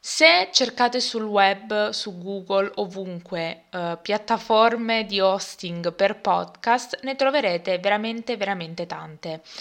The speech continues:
Io personalmente vi posso soltanto parlare di due piattaforme. Una è quella che sto utilizzando e utilizzo da quasi un anno ormai,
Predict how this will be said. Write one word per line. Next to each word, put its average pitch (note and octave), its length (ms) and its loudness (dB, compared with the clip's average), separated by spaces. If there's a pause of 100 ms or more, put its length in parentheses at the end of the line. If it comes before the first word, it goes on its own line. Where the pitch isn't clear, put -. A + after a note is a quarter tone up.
(160)
Io C4 160 0
personalmente B3+ 920 -2
vi A3+ 160 -6
posso G3+ 400 -2
soltanto G#3+ 800 -4
parlare F#3+ 840 0
di F3 460 -10
due G#3+ 560 -4
piattaforme. F#3 1000 -4 (340)
Una A#3+ 460 0
è G3+ 160 -8
quella G3 300 -2
che G3 120 -8
sto G3+ 180 -4
utilizzando F3+ 1000 -4
e G3+ 140 -6
utilizzo F#3 720 -6
da E3+ 340 -6
quasi G3 320 -4
un F#3+ 100 -4
anno F3 260 -2
ormai, A3 500 -4